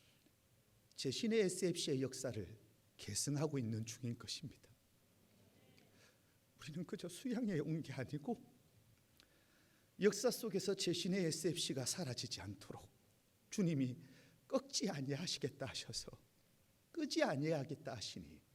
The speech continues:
계속해서 그 전통을 계승하기 위해 우리는 지금 이 자리에서 역사를 써가고 있는 것입니다. 여러분들은 그 위대한 일의 주인공으로 부름받은 것입니다.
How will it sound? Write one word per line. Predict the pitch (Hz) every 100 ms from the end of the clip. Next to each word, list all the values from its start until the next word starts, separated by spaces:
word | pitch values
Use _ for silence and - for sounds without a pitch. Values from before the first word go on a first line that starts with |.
| - _ _ _ _ _
계속해서 | - 156 - - 151 127 113 - - -
그 | -
전통을 | 113 110 98 - 98 87 - _
계승하기 | - 131 123 180 190 202 254 247 151
위해 | 101 92 87 82 - - - _ _ _
우리는 | - 113 104
지금 | 98 92 104 113
이 | 147
자리에서 | 123 139 123 139 - 202 240 - _ _ - - - _ -
역사를 | 160 - - - - - - _ _ -
써가고 | - 127 104 101 87
있는 | 78 87
것입니다. | 85 - 127 - - - - _ _ _ - - - - - - - _ 165
여러분들은 | 185 165 151 151
그 | 151 165
위대한 | 143 147 156 160 156
일의 | 143 131 120 117 113 - - -
주인공으로 | - 165 160 170 160 139 117 117 113
부름받은 | 110 104 98 - 87
것입니다. | - - 82 - -